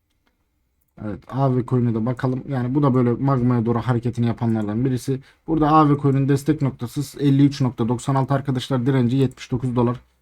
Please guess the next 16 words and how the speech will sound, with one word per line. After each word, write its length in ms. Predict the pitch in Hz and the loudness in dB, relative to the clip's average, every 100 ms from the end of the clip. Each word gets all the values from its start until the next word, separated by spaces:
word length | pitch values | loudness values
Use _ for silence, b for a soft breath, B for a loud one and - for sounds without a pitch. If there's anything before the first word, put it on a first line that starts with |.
| _ | _
Bilginiz 360 | 127 120 123 120 | -2 0 2 2
olsun. 320 | 120 - 139 b b b _ - | 0 -2 -6 b b b _ -4
Ee, 40 | 107 107 107 107 110 110 110 - | -2 0 0 -2 -2 -4 -6 0
yani 340 | 151 156 110 | 4 4 2
sadece 440 | 123 170 170 156 151 | 4 6 8 6 6
haberlere 500 | 147 147 151 151 147 | 6 8 10 8 8
göre 300 | 143 147 143 | 6 6 8
değil 240 | 147 123 | 8 6
dostum. 360 | 117 110 - 135 | 2 0 -2 0
Evet, 240 | 156 131 - | 2 2 2
haberler 480 | 143 143 139 143 | 4 6 6 8
önemlidir. 560 | 143 139 131 120 113 123 b b - | 8 8 8 6 2 0 b b 4
Temel 300 | 147 151 147 | 8 10 10
analizi 360 | 139 131 120 | 8 6 2
kesinlikle 540 | - 135 143 135 135 113 | 0 4 6 6 4 2
önemserim. 580 | 147 156 147 143 135 | 6 6 6 4 2